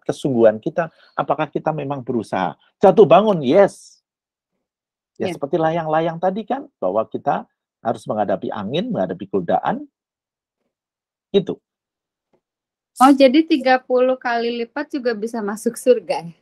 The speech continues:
Speaker 1: Ya, bahkan bukan hanya tiga puluh kali lipat, satu setengah kali lipat pun kalau kita memang sudah su-, berusaha sungguh-sungguh, tapi, eh, masih gagal, saya lagi, saya gagal sini, tapi kalau sungguh-sungguh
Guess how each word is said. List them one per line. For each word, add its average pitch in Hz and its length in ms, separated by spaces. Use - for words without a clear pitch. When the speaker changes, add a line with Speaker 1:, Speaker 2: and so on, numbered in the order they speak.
Speaker 1:
Ya, - 160
bahkan 247 400
bukan 277 160
hanya 285 240
tiga 285 240
puluh 262 160
kali 320 160
lipat, 370 320
satu 262 320
setengah 269 400
kali 262 240
lipat 262 400
pun 330 160
kalau - 240
kita 240 160
memang 254 320
sudah 185 240
su-, - 160
berusaha 190 480
sungguh-sungguh, 214 640
tapi, 214 320
eh, - 160
masih 196 240
gagal, 147 640
saya 156 240
lagi, 151 320
saya 165 160
gagal 135 400
sini, 208 160
tapi 226 240
kalau 226 320
sungguh-sungguh 190 560